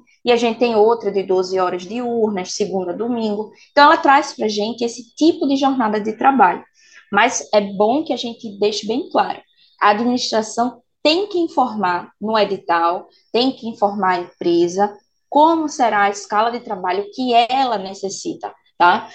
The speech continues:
Dependendo do órgão, né, cada órgão ali tem seu horário de trabalho, tem seu horário de intervalo. Então, é ela que tem que informar as empresas como vai, né, ser a escala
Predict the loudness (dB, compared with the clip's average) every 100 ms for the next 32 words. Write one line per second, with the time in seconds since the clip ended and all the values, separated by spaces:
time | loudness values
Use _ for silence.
0 | -2 2 4 4 4 2 2 4 6 6
1 | 2 -4 -4 -2 2 2 2 -2 -6 -4
2 | -6 -8 _ -6 -2 4 4 6 2 0
3 | 0 2 2 2 2 2 0 -2 -10 -14
4 | -4 0 2 0 -4 -10 0 0 2 0
5 | 2 0 -4 -14 _ -20 -4 -2 0 0
6 | 0 -2 -4 -8 -12 -12 -12 -8 -8 -6
7 | -4 -6 -8 -2 2 2 0 -8 -14 _
8 | _ -2 2 4 4 2 2 2 4 2
9 | 0 -4 -12 _ -4 0 0 -2 0 0
10 | 0 -4 -6 0 0 0